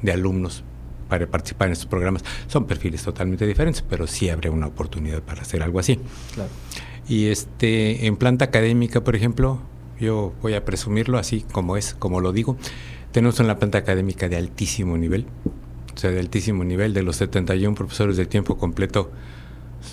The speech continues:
Speaker 1: debe ser sesenta y cinco, deben ser doctores, cuarenta con el, miembros en el sni.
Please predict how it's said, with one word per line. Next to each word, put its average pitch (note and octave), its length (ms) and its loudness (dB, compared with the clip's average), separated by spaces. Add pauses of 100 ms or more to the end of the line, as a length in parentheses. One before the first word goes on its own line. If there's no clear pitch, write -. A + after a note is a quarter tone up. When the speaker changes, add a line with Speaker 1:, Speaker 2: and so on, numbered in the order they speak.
(440)
Speaker 1:
debe G#2+ 140 -6
ser - 180 -6
sesenta - 460 -2
y G#2+ 60 0
cinco, G#2 260 0
deben F#2+ 180 0
ser F#2+ 160 0
doctores, G#2 480 -2 (1700)
cuarenta E2 560 -2
con F2+ 260 -4
el, E2+ 140 -2
miembros F#2+ 420 0
en E2+ 120 0
el E2 180 0
sni. A2 240 0